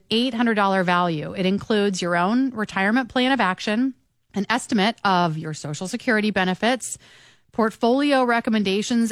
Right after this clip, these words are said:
and the next steps you can take for your financial future and the rest of your life.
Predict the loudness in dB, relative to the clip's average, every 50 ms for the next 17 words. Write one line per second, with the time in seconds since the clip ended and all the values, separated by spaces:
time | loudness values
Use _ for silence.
0 | -4 _ 0 2 2 2 2 2 2 2 2 2 0 0 -2 -4 -4 -2 -2 -2
1 | -2 -4 -8 -6 -4 -4 -4 -2 -2 -4 -4 -4 -6 -4 -2 -2 -2 -2 -2 0
2 | 0 0 0 -2 -2 -6 -6 -4 -6 -6 -6 -6 -6 -6 -6 -8 -6 -2 0 2
3 | 2 4 2 2 2 0 0 0 0 -2 -2 -4 -6 -6 -6 -6 -4 -6 -8 -8
4 | -12 -14 -18 -20 -20